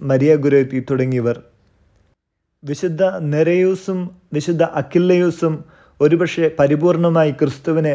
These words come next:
അറിഞ്ഞിരിക്കില്ല. എങ്കിലും തങ്ങൾ കേട്ടറിഞ്ഞ,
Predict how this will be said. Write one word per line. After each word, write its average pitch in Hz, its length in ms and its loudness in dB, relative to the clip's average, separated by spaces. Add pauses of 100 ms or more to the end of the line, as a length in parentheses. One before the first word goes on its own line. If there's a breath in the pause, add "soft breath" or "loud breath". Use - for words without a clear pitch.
(140)
അറിഞ്ഞിരിക്കില്ല. 131 600 -2 (580 soft breath)
എങ്കിലും 160 360 2
തങ്ങൾ 170 340 2
കേട്ടറിഞ്ഞ, 160 680 2